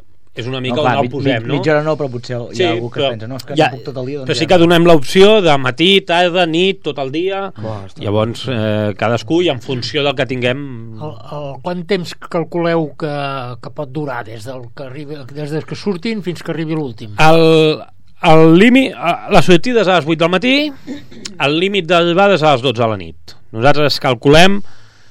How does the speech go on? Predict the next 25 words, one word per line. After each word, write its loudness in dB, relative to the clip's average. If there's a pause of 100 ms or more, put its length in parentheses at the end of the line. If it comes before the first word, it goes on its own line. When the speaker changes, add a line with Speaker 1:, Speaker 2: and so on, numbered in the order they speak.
(960)
Speaker 1:
que 2
els 4
equips 0
de 2
la 2
distància -2
llarga 2
de 2
córrer 2
que 0
vagin 4
més 0
ràpid 0
igual 0
arribaran 0
aquí -8
a -8
Sant -10
Feliu -6
a -4
les -8
quatre -2
de -2
la -2
tarda 2